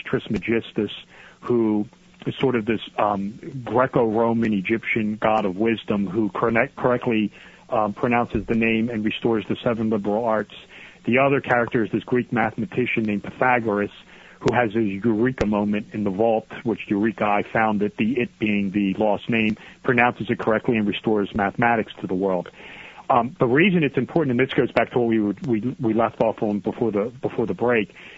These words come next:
is the, the reason why this degree is so important and the philosophies associated with it are so important and the symbolism is so important and the ritual is so important, and which is what my seven hundred bo-, page book is really all about, is because it's the recovery of this lost name of God, which is called the Tetragrammaton.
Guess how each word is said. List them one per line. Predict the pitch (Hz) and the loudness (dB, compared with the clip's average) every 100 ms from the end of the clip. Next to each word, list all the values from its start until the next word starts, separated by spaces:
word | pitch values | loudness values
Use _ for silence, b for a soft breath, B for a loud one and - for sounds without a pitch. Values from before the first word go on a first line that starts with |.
| B | B
is | 120 - - | -4 -4 -4
the, | 117 113 | -4 0
the | 117 | 0
reason | 131 170 156 | 2 2 2
why | 127 127 | 2 2
this | 120 101 | 2 -2
degree | - 101 123 131 | -2 0 2 2
is | 104 | 0
so | 117 | -2
important | 107 135 131 135 110 | -2 -2 -2 -2 -2
and | 110 | -4
the | |
philosophies | - 117 117 123 - - 113 101 | -2 2 2 2 -2 -4 -4 -4
associated | - 139 143 120 101 98 | -2 0 0 0 0 0
with | 98 | 0
it | 101 90 107 - | -2 -4 -6 -2
are | 107 90 | -4 -2
so | 107 | -2
important | 101 - 113 107 B B B B - | -2 0 -2 -2 B B B B 0
and | 131 120 113 - | 2 2 0 0
the | 101 - - | -2 0 2
symbolism | 226 165 117 101 101 | 4 4 2 0 -2
is | 98 - | -2 0
so | 104 | -2
important | 95 110 113 113 120 | -2 -2 -2 -2 -2
and | 117 | 0
the | 107 | 2
ritual | 190 - 131 110 | 0 0 0 0
is | - | 0
so | 107 | -2
important, | 101 123 120 113 | -2 -2 -2 -2
and | 113 127 | -2 -2
which | 117 | -4
is | 104 | -2
what | 120 123 | -2 0
my | 113 98 | 0 0
seven | 139 120 | 0 0
hundred | 117 110 95 | -4 -4 -2
bo-, | 117 135 | -2 -2
page | - 113 - | -2 -4 0
book | 139 135 | -2 0
is | 113 | -2
really | 117 113 107 | 0 2 2
all | 107 92 | 0 0
about, | 120 135 117 101 B B B | 0 2 2 -2 B B B
is | 123 | -2
because | - - 123 | 0 0 0
it's | 120 - | -2 0
the | |
recovery | 117 - 151 139 131 | -2 2 0 2 0
of | 110 | 0
this | 135 123 | -2 0
lost | 120 113 - | 2 0 0
name | 107 | -2
of | 104 | 0
God, | 95 107 107 | 0 2 2
which | 104 | -2
is | 110 | -4
called | - 104 | -4 -2
the | 98 | -2
Tetragrammaton. | - 110 107 98 123 139 127 104 | -2 -4 -4 -2 0 0 -2 -4